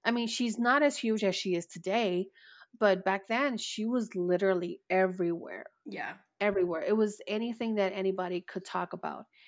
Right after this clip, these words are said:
Speaker 1: And when you get to that level of fame,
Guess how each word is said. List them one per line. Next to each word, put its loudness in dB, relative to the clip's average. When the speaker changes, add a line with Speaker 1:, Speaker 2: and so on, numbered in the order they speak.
Speaker 1:
And 4
when 4
you 0
get 0
to 2
that -2
level 2
of -6
fame, -2